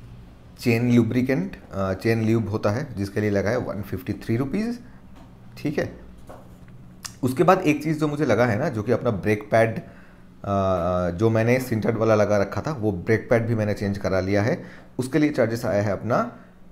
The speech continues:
टू थाउजेंड सेवन हंड्रेड सेवेंटी सिक्स रुपीज़, ठीक है? brake pad का। Only front brake pad, अ, दोनों मैंने नहीं करा है, पीछे जो original वाला है वही है, ठीक है?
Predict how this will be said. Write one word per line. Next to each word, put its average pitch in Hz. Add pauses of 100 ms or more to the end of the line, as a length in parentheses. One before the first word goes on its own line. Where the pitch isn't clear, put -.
टू 113
थाउजेंड 123 (220)
सेवन 98
हंड्रेड 104
सेवेंटी 202
सिक्स -
रुपीज़, 76 (140)
ठीक 165
है? -
brake 92
pad 80
का। - (800)
Only 165
front 120
brake 90
pad, 82 (160)
अ, 95
दोनों 120
मैंने 110
नहीं 101
करा 101
है, 170
पीछे 113
जो 104 (380)
original 104
वाला 101
है 120
वही 98
है, - (240)
ठीक 160
है? -